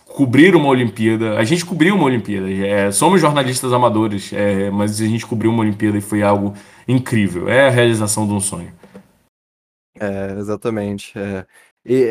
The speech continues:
Speaker 2: é uma realização de um sonho de criança, porque eu cheguei a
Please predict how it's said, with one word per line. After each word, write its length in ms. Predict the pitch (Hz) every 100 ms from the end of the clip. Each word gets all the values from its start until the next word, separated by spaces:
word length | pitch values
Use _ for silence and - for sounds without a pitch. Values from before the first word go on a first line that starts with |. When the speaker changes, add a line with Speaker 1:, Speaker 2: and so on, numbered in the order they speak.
| 120
Speaker 2:
é 140 | 127
uma 120 | 139
realização 540 | 147 156 151 147 160 151
de 80 | 147
um 60 |
sonho 540 | 143 151 139 139 131 127
de 200 | 120 127
criança, 500 | 165 131 127 139 123
porque 320 | - - 123
eu 540 | 120 117 117 117 117 -
cheguei 420 | - 117 110 110
a 260 | 104 98